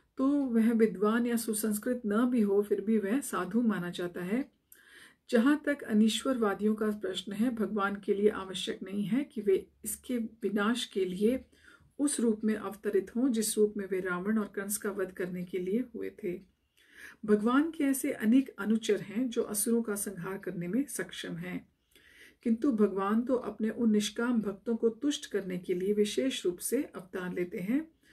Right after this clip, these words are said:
जो असुरों द्वारा निरंतर तंग किए जाते हैं। असुर भक्त को तंग करता है, भले ही वह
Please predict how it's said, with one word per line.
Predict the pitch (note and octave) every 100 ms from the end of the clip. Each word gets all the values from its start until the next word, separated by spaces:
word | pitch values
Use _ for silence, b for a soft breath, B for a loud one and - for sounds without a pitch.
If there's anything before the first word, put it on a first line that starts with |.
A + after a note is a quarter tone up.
| b b b
जो | G3 A3+
असुरों | - G#3+ B3+ B3+ A#3+
द्वारा | F#3+ F3+
निरंतर | G#3 G#3+ F#3+ F3+ F3+ C4+
तंग | - - C4 A3
किए | G3 F3+
जाते | F3 F3+ F3+
हैं। | F3 F3+ F3+ - _ _ _ _ _ - _ _ _ _ _ _ _ - B B B B B
असुर | B3 C4 D#4+
भक्त | C#4 G#3+ A#3+ -
को | A#3+
तंग | G#3+ G#3
करता | G#3+ A3+ A3+
है, | A#3+ C4+
भले | G#3+ G3+ G#3
ही | A3 A#3+
वह | G#3+ G3 G3 G#3+